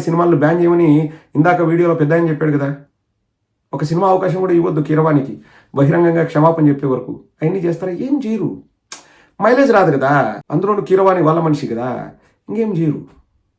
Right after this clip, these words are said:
only ఆపోజిట్ వాళ్ళు వాళ్ళ మీద పడి, అది కూడా మతాన్ని వాడుకొని రచ్చ రచ్చ చేస్తారు. అర్థమవుతుందా ఆంధ్ర రాష్ట్ర ప్రజలకి ఎలా వీళ్ళు మతాలను వాడుకుంటారో, ఎవరి మీద ప్రయోగించడానికి మతాల్ని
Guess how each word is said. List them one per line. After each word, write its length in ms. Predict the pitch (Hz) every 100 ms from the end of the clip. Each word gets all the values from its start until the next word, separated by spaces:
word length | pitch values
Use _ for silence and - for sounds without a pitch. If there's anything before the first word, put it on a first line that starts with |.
| _ _ _ _ 180
only 200 | 247 262 214
ఆపోజిట్ 400 | 208 214 214 190 196
వాళ్ళు 220 | 170 175 180 - - _ -
వాళ్ళ 180 | 170 202 202
మీద 120 | 220 190
పడి, 160 | 180 226 247 - _ _
అది 80 | - 175
కూడా 120 | 196 147
మతాన్ని 320 | 139 180 185 160
వాడుకొని 460 | 160 165 185 214 262 - _ - 185
రచ్చ 160 | - 165
రచ్చ 140 | 151 160
చేస్తారు. 340 | 120 - - 143 _ _ _ _ _ _ _ _ _ 147
అర్థమవుతుందా 480 | 147 202 185 165 139
ఆంధ్ర 160 | 139 143
రాష్ట్ర 200 | 147 - 123
ప్రజలకి 360 | 113 117 - 147 - - _ -
ఎలా 120 | 131 165
వీళ్ళు 180 | 165 156 139
మతాలను 340 | - 139 135 120
వాడుకుంటారో, 500 | 113 - 120 123 143 - - _ - 127
ఎవరి 200 | 139 185 190
మీద 140 | 190 -
ప్రయోగించడానికి 680 | 156 165 156 151 151 147 143
మతాల్ని 360 | 123 135 131